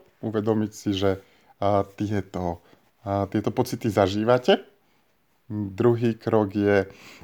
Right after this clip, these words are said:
uvedomiť si, čo ich spôsobuje. A tretí krok je vedome, a, pracovať na o-, z-, nie, nepoviem odstraňovaní,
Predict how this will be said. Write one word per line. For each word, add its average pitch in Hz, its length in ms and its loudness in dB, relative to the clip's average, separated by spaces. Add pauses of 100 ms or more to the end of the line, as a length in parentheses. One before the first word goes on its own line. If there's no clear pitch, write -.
(640)
uvedomiť 104 480 4
si, 107 160 0 (160)
čo 101 480 2
ich 101 160 -8
spôsobuje. 151 880 0 (380)
A 92 160 -6
tretí 104 400 -4
krok 98 320 -4
je 95 140 -2 (260)
vedome, 110 720 0 (160)
a, 101 240 0
pracovať 98 800 0
na 90 320 -2
o-, 98 240 -6
z-, 98 320 -2
nie, 110 180 4 (220)
nepoviem 95 400 0
odstraňovaní, 135 800 0